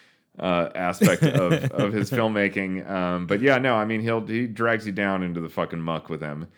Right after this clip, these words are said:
Speaker 1: Um,
Speaker 2: Oh, yes.
Speaker 1: and he's pretty, he's pretty unforgiving about it. Uh, so yeah, if you, if you're looking for something, and Love, I would say, is actually, like, one of his, like, probably his tamest film.
Speaker 2: Okay.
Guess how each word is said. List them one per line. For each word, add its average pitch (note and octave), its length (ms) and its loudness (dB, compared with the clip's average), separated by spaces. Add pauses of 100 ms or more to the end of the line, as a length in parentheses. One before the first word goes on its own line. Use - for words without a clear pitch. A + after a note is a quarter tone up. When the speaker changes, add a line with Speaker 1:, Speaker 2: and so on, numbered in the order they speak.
(580)
Speaker 1:
Um, D2 520 -4
Speaker 2:
Oh, A2+ 100 0
yes. A2+ 260 0
Speaker 1:
and E2 80 -2
he's E2 160 -6
pretty, E2+ 320 -4
he's F#2 280 -6
pretty G#2+ 200 0
unforgiving E2+ 540 -2
about D2 280 -4
it. D2+ 240 -6
Uh, D2 280 -8
so D#2 240 -4
yeah, E2+ 220 2
if D#2 120 -8
you, G2+ 320 -2
if G2+ 160 -6
you're A#2+ 100 0
looking G#2+ 240 -2
for G2 160 -4
something, F2+ 480 -4
and G#2+ 320 -4
Love, D3 320 2
I B2+ 120 2
would A#2 180 0
say, A2 160 2
is F#2+ 120 2
actually, G2 360 0
like, E2+ 200 -2
one F2 140 -4
of E2+ 80 -8
his, D#2+ 300 -8 (500)
like, E2+ 240 -6
probably A#2 320 2
his F2+ 180 -2
tamest G#2 460 -4
film. C3 400 -4 (460)
Speaker 2:
Okay. D#3 320 0